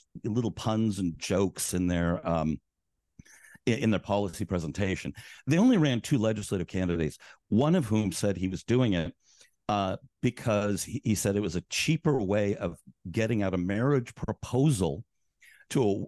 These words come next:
a, a woman than taking out an advertisement. So it was cheaper to register as a legislative candidate and then get the press attention for that so that he could get his message to a woman he's in love with in China that he wanted to marry her.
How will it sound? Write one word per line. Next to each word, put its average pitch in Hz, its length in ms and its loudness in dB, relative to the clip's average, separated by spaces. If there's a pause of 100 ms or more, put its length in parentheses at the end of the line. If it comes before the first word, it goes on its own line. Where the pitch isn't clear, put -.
a, 98 60 0
a 92 60 4
woman 87 480 0 (260)
than 110 220 0
taking 135 440 0
out 110 120 0
an 107 100 2
advertisement. 98 840 -4 (140)
So 104 120 0
it 104 120 -2
was 85 120 -2
cheaper - 420 2
to 113 100 0
register 120 640 0
as 110 100 -4
a 113 40 -2
legislative 104 640 -2
candidate 117 580 -2 (280)
and 127 80 0
then 135 160 2
get 139 200 -2
the 104 80 -6
press - 420 -2
attention 127 560 -2
for 98 160 -4
that 101 420 0 (640)
so 151 280 0
that 127 160 -2
he 139 240 2
could 117 260 -2 (440)
get 135 200 2
his 185 120 0
message 104 380 -2
to 104 140 0
a 95 40 4
woman 131 300 2
he's 104 340 -2
in 98 120 0
love 90 240 0
with 92 160 -4
in 92 80 -2
China 87 360 -2
that 85 100 -2
he 92 60 2
wanted 98 380 0
to 92 60 -6
marry 85 400 -2
her. 57 120 -12